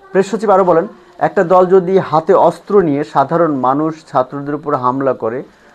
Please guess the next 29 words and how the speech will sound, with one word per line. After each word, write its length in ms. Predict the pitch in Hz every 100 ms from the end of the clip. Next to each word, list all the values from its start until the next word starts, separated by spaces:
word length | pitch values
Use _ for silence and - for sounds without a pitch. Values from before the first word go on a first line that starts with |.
| _ -
তখন 260 | 151 190
তারা 240 | 175 170 156
রাজনীতি 680 | 151 151 160 - - 160 156
করতে 240 | 160 160 160 -
পারে 220 | 135 139
না। 200 | 104 80 _ _ _ _ _ _ _ _ _
তাদের 260 | 151 160 190
কেউ 200 | 208 190
রাজনীতি 440 | 156 147 175 160
করার 200 | 175 175
সুযোগ 440 | 170 - 160 160 117
দেবে 220 | 151 160
না। 220 | 98 67 -
আওয়ামী 240 | 131 156
লীগ 160 | 170 139 113
ভুল 160 | 143 165
স্বীকার 500 | - 175 190 165 113
না 280 | 127 143
করলে 320 | 165 202 202 196
জনগণ 440 | 156 143 135 135
তাদের 300 | 127 123 127
ক্ষমাও 440 | - - 143 135
করবে 340 | 123 107 98 85
না।" 120 | 73 - - - - _ _ _ _ _ 359 359 _ _ 359 359 381 - -
বিগত 520 | 151 165 190 196 208
সময়ে 380 | 202 196 202 196
আওয়ামী 320 | 143 175 180
লীগ 160 | 185
বাংলাদেশের 520 | 151 160 165 160 160